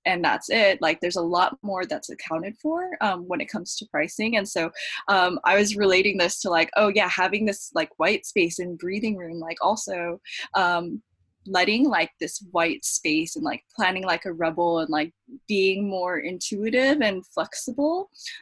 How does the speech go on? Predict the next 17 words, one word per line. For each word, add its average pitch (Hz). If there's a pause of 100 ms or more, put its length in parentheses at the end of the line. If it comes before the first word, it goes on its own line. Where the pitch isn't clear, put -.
(100)
um, 196
with 190
your 175 (420)
could-do 277
list 165
to 165 (200)
pricing, 160
basically. 165
Like, 143
it's -
really 240
important 214
for 165 (320)
your 165
own 180 (140)
career 226
growth 269